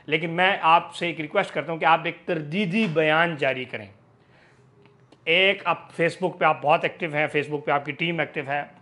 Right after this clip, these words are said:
मौलाना यूसुफ साहब आपके बेटे भी Facebook पे अक्सर आ रहे होते हैं, वहाँ पर आप खुल के बताएं कि अगर इस्लामाबाद में जी मेरा कोई प्रोजेक्ट नहीं है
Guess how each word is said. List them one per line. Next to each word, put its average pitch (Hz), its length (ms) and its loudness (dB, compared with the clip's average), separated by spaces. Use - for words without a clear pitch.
मौलाना 135 160 -4
यूसुफ 139 280 -8
साहब 139 160 -2
आपके 131 200 -8
बेटे 131 240 -6
भी 151 100 -4
Facebook 139 360 -8
पे 147 60 -8
अक्सर 139 200 -8
आ 127 100 -4
रहे 143 100 -8
होते 160 100 -14
हैं, 180 80 -20
वहाँ 175 200 6
पर 196 180 0
आप 180 320 2
खुल 180 180 -2
के 185 160 -4
बताएं 160 480 -2
कि 160 100 -4
अगर 151 200 -4
इस्लामाबाद 139 460 -4
में 147 140 -8
जी 147 120 -8
मेरा 143 220 -6
कोई 143 140 -10
प्रोजेक्ट 135 360 -6
नहीं 123 200 -14
है 110 80 -18